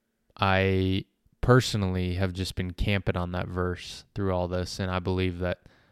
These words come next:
uh, it's given me a spirit of power and love and sound mind, um, and I'm eternally grateful. I'm thankful that God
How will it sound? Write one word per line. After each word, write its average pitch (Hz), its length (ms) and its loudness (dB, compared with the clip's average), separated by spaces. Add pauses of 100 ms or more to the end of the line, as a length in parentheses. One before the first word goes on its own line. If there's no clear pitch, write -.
(120)
uh, 92 200 2
it's - 100 -14
given 113 300 2
me 92 140 2
a 90 80 2
spirit 95 420 2
of 90 180 -2
power 90 360 2
and 87 160 -2
love 87 300 -4
and 87 120 -10
sound 92 320 -6
mind, 85 300 -8 (220)
um, 90 280 -6
and 87 120 -6
I'm 90 320 -8 (640)
eternally 104 520 0
grateful. 98 480 -2
I'm 87 120 -8
thankful 98 400 -2
that 95 160 -2
God 95 440 0